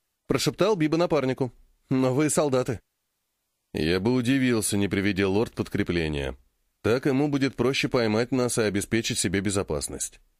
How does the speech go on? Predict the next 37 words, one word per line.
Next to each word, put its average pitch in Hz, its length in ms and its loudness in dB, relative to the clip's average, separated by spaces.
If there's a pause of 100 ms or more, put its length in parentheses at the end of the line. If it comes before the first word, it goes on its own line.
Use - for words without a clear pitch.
(160)
кивнул 135 320 2
Боба. 95 380 0 (480)
"И 131 140 2
всё 151 180 2
равно, 165 260 0 (460)
немного 131 460 2
ли 175 100 2
телег 156 300 0
для 110 180 2
отряда 117 300 0
солдат?" 113 400 -2 (420)
Нахмурил 135 540 2
брови 120 320 0
Биба. 98 340 -2 (760)
Вместе 139 540 0
с 123 60 -4
десятком 135 500 0
прибывших 120 480 -2
на 117 120 0
кабанах 110 380 0
солдат 110 500 -2 (320)
шло 185 280 2
и 160 80 2
несколько 139 460 0
телег, 143 560 -2 (300)
последняя 110 540 0
из 101 100 -2
которых 214 420 0
и 214 60 4
вовсе 160 340 0
была 101 220 2
накрыта 104 420 0
грубой 95 320 0
тканью, 156 500 0
скрывая 117 480 0
своё 95 280 0
содержимое. 101 720 -4